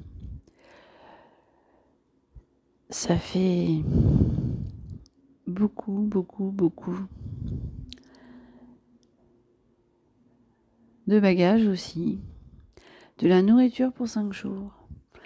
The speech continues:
des tentes pour douze personnes, les sept aventurières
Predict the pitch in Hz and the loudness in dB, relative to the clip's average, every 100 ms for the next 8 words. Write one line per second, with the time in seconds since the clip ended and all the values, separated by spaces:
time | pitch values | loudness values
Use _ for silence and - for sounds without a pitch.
0 | - _ - 170 - 208 240 277 - - | -20 _ 2 2 2 4 4 4 -2 -16
1 | - - - - _ - _ _ _ _ | -12 -10 -10 -12 _ -20 _ _ _ _
2 | _ 185 185 - - - - - _ _ | _ -4 -4 -6 -16 -20 -20 -20 _ _
3 | 190 202 - 190 - - 170 175 196 190 | -2 -2 -2 -4 -4 0 0 0 -4 -8
4 | _ _ _ _ _ _ _ - _ _ | _ _ _ _ _ _ _ -20 _ _
5 | _ _ _ _ _ 175 165 202 208 202 | _ _ _ _ _ -4 0 0 0 2
6 | 185 180 - 180 190 247 247 | 0 0 -2 0 2 4 2